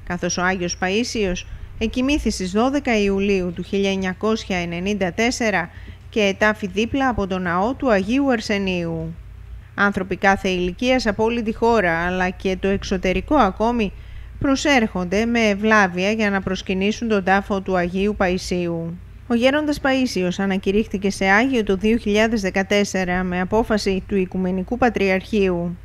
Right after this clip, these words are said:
Πριν από το θάνατό του, το χίλια εννιακόσια ενενήντα τέσσερα, όσοι το συνάντησαν από κοντά είδαν ότι το χάρισμα της προόρασης και της διόρασης ήταν φανερό. Πολλοί λένε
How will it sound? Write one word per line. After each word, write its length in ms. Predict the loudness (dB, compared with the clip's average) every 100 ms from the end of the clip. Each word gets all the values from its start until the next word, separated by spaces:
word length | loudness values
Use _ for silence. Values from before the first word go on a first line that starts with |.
| -18 -10
Πριν 180 | -2 0
από 160 | 2 2
το 120 | 2
θάνατό 540 | 2 2 2 2 0
του, 140 | 0 -2
το 120 | -2
χίλια 280 | 0 0 2
εννιακόσια 540 | 0 -2 -2 -2 -2
ενενήντα 420 | -4 -2 -2 -2
τέσσερα, 580 | 2 2 2 2 2 0 -6 -16 -18 -12 -2
όσοι 220 | -2 2
το 140 | 0
συνάντησαν 800 | 2 2 2 2 0 0 0 2
από 220 | 0 0
κοντά 520 | 0 -2 2 2 2 2
είδαν 460 | 0 0 0 0
ότι 280 | 0 -2 -2
το 120 | -4
χάρισμα 560 | 2 4 4 0 -2 -2
της 240 | -4 -4
προόρασης 880 | 0 4 4 4 2 0 -6 -8 -8
και 160 | -2 -2
της 320 | 0 -2 -2
διόρασης 680 | -2 2 2 2 0 -2 -4 -10 -12 -12 -8
ήταν 300 | -2 2 2
φανερό. 720 | 4 2 4 4 4 4 2 -4 -12 -20 -4
Πολλοί 320 | 2 4 4
λένε 280 | 4 4 2